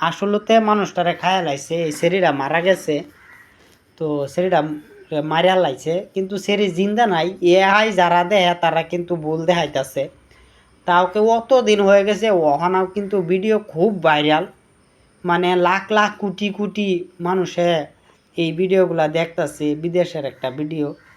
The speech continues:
So এই ডলফিন কিন্তু একটা মাছ, সেই মাছের সাথে বন্ধুত্ব বানাইছিন, বানানির ফলও সেই মাছটা আর কি বন্ধুত্বটা বুঝলো না, তো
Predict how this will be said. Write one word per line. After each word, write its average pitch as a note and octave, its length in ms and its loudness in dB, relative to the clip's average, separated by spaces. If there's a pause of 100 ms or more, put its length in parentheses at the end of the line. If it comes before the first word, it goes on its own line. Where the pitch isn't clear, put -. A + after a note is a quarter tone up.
(540)
So D#3+ 360 -2
এই F#3+ 200 4
ডলফিন F#3+ 540 2
কিন্তু G#3+ 520 -2
একটা F#3+ 300 -2
মাছ, E3+ 480 0
সেই A3 300 0
মাছের F#3 540 2
সাথে G3+ 380 0
বন্ধুত্ব F3+ 600 0
বানাইছিন, F#3 720 0 (760)
বানানির G#3 480 0
ফলও G3 520 4
সেই F#3+ 220 2
মাছটা F#3 520 2
আর G3 120 2
কি F#3+ 140 -4
বন্ধুত্বটা F3 840 0
বুঝলো E3+ 460 -4
না, C3+ 220 -4 (1120)
তো C3 180 -8